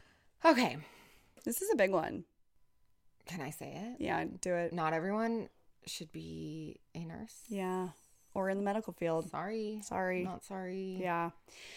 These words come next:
Speaker 2: So there's a difference, right, between, and we talked a little bit about this, there's a big difference between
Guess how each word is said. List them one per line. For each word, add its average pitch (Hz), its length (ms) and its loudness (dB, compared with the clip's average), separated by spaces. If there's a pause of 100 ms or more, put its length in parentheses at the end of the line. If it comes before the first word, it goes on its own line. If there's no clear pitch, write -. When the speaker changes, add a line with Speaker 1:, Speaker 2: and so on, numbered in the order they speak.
(120)
Speaker 2:
So 247 480 12
there's 247 160 12
a 269 60 8
difference, 240 440 6
right, 190 360 10
between, 185 420 2
and 180 240 2
we 196 120 2
talked 180 240 2
a 180 40 -2
little 175 160 4
bit 180 100 4
about 175 180 4
this, - 180 -2
there's 180 120 2
a 208 40 8
big 240 200 8
difference 240 280 8
between 180 680 2